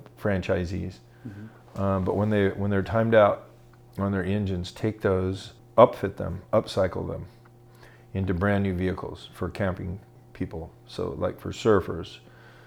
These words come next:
Speaker 1: snowboarders, mountain bikers, motocross guys, or the moto guys, or whatever you wanna call 'em. So we have started a company that is going to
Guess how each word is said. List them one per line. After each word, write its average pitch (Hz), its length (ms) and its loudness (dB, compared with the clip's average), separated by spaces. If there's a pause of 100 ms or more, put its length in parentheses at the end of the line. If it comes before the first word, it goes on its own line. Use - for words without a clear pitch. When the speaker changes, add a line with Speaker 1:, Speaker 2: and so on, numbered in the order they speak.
(320)
Speaker 1:
snowboarders, 95 1000 0
mountain 101 540 0
bikers, 87 640 -4
motocross 95 1040 0
guys, 80 400 -10 (180)
or 90 120 -6
the 85 80 -6
moto 90 320 0
guys, 87 320 -6
or 90 60 -8
whatever 87 220 -6
you 87 60 -8
wanna 85 140 -8
call 87 220 -8
'em. 87 60 -12 (240)
So 98 200 0
we 110 360 4
have 123 200 2
started 104 480 4
a 90 40 -2
company 104 480 -2
that 92 280 -2
is 95 240 -4
going 98 280 -2
to 92 220 -6